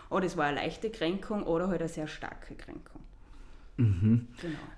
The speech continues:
Speaker 2: Also so ein bisschen auch die, die Rolle, jetzt vielleicht nicht des Beraters, aber zu, oder zumindest der Zuhörerin, des Zuhörers oder was halt der Berater, die Beraterin auch normal als Rolle auch hat,
Speaker 1: Genau.
Speaker 2: auch den Klienten da zu übergeben und den Klientinnen, ne?
Speaker 1: Genau, dass man das wirklich so nochmal als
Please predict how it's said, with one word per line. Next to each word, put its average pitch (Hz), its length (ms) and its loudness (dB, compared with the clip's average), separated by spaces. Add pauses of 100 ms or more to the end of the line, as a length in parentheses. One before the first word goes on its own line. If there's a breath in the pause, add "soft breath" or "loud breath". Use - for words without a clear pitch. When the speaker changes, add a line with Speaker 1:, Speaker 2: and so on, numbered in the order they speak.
(120)
Speaker 2:
Also 104 360 8 (960 loud breath)
so - 160 8
ein 120 160 8
bisschen 139 300 10
auch 120 300 12
die, 113 520 8
die 113 140 4
Rolle, 120 580 12
jetzt - 300 -2
vielleicht 107 220 6
nicht 107 140 4
des 104 200 4
Beraters, 104 560 4
aber 107 160 4
zu, - 160 0
oder 110 180 8
zumindest 120 360 8
der 107 120 -2
Zuhörerin, 120 600 8
des 104 160 2
Zuhörers 123 560 10
oder 107 160 6 (100)
was 107 140 2
halt 110 160 4
der 110 60 6
Berater, 101 420 4
die 113 80 4
Beraterin 117 480 4
auch 104 120 2
normal 104 240 6
als 107 280 2
Rolle 113 260 12
auch 107 180 2
hat, - 280 6 (240 loud breath)
Speaker 1:
Genau. 208 200 0
Speaker 2:
auch 120 240 12
den 123 220 8
Klienten 120 720 8 (100)
da 113 180 8
zu 110 160 2
übergeben 104 380 4
und 98 120 2
den 98 100 -2
Klientinnen, 95 440 -2
ne? 104 140 2 (340)
Speaker 1:
Genau, 170 280 -4
dass 165 140 -4
man 180 120 2
das 165 140 0
wirklich 175 260 -4
so 170 160 0
nochmal 170 280 2
als 160 180 -2